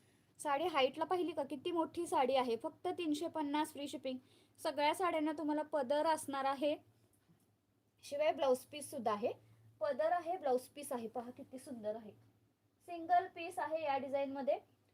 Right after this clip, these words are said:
हो, या डिझाईनमध्ये हा पन्नास फ्री शिपिंग. स्क्रीनशॉट घ्यायचं आहे, WhatsApp-ला मेसेज करा.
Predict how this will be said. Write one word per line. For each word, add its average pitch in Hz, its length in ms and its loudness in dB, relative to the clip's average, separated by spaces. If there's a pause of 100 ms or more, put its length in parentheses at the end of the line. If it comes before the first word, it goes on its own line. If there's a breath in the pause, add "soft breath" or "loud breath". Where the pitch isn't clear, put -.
(160)
हो, 226 140 2
या 269 180 2
डिझाईनमध्ये 302 540 0
हा 294 180 -4 (500)
पन्नास 262 540 0
फ्री 254 140 -2
शिपिंग. 180 340 -6 (180)
स्क्रीनशॉट 269 500 -4
घ्यायचं 277 260 0
आहे, 294 100 4
WhatsApp-ला 254 420 0
मेसेज 254 360 -4
करा. 269 280 2